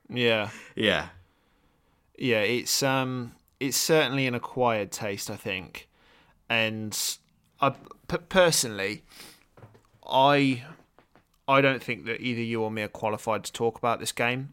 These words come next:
Speaker 1: Like, with, with,
Speaker 2: No,
Speaker 1: with
Speaker 2: probably
Speaker 1: some,
Speaker 2: not.
Speaker 1: with some games on the list, you know, you and me will put in, you know,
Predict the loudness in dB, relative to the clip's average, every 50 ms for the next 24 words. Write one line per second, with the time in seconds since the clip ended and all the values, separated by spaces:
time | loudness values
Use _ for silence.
0 | _ 0 2 2 2 2 0 2 4 6 8 8 8 6 6 4 2 4 4 4
1 | 4 4 4 2 2 2 0 -2 -2 -2 -2 -2 0 0 0 2 2 2 2 2
2 | 0 -2 -6 -6 -6 -4 -4 -4 -4 -4 -6 -8 -8 -8 -12 _ _ _ -20 -20
3 | -20 -20 _ _ _ -8 -4 0 0 2 2 2 0 0 0 0 0 -2 -2 -2
4 | -2 -2 -4 -4 -4 -4 -2 -4 -6 -6 -8 -10 -12 -14 -16 -12 -10 -8 -6 -4
5 | -4 -6 -8